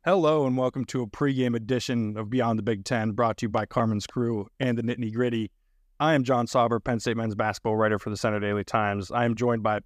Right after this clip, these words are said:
Penn State men's basketball legend Tim Frazier, Ohio State men's basketball legend Evan Turner, and Adam Jardy of the Columbus Dispatch. And fellas, uh, we got a game here Saturday night.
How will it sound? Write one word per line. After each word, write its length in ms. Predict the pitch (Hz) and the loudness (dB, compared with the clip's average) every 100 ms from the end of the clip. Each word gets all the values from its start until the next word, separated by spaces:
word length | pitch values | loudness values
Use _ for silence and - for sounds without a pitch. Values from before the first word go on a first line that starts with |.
| - - | -10 -2
Penn 180 | 139 127 | 0 2
State 200 | 131 120 | 0 2
men's 180 | 117 | 0
basketball 460 | 104 110 - 117 107 | 0 -2 -2 -2 0
legend 320 | 104 98 107 | -2 -2 -4
Tim 180 | 120 104 | -2 -4
Frazier, 480 | 117 104 95 95 90 | -4 -4 -4 -6 -4
Ohio 320 | 113 127 143 | -4 0 0
State 360 | 127 - 165 139 | 0 0 2 2
men's 200 | 120 113 | 2 0
basketball 440 | 117 104 - 110 | 0 0 0 0
legend 380 | 107 101 101 101 | 0 -2 -4 -6
Evan 220 | 107 104 | -6 -6
Turner, 400 | 98 113 104 101 _ _ _ _ - | -4 -4 -2 -6 _ _ _ _ -6
and 80 | |
Adam 260 | 127 143 139 | 0 2 2
Jardy 380 | 127 123 117 117 | 2 2 2 -2
of 140 | 117 | -2
the 80 | 117 | -4
Columbus 360 | - 120 113 - | 0 0 -2 -4
Dispatch. 640 | 117 - 110 104 - - _ - _ - | -6 -4 -2 -4 -6 -20 _ -20 _ -14
And 100 | 117 | 0
fellas, 540 | 147 160 196 - - - | 4 6 4 -2 -10 -2
uh, 180 | 120 117 | 0 0
we 120 | 127 | 2
got 100 | 139 | 2
a 40 | |
game 240 | 123 143 135 | 2 2 2
here 140 | 143 | 0
Saturday 380 | 123 151 131 123 | 2 0 0 0
night. 280 | 139 185 | 0 0